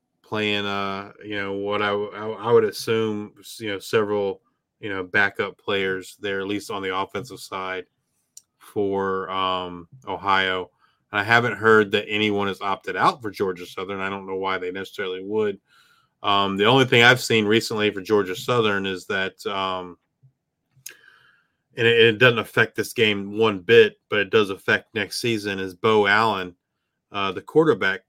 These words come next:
who transferred to Georgia Southern from Kentucky. He entered the portal again, and he's returning back to Kentucky, um, which just seems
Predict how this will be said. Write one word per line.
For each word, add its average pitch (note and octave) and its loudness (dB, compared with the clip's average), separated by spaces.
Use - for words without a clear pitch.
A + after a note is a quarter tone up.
who G#2+ -12
transferred A2+ -2
to G#2+ -20
Georgia G#2 -2
Southern G#2 -4
from G#2 -6
Kentucky. A#2 -10
He A#2 0
entered A#2+ -2
the G2+ 0
portal A2+ 2
again, G#2+ -4
and G#2+ -2
he's G#2+ -6
returning G#2+ -2
back B2 0
to G#2+ -8
Kentucky, F#2 -10
um, G2 -6
which G2+ -8
just - -10
seems G#2 -6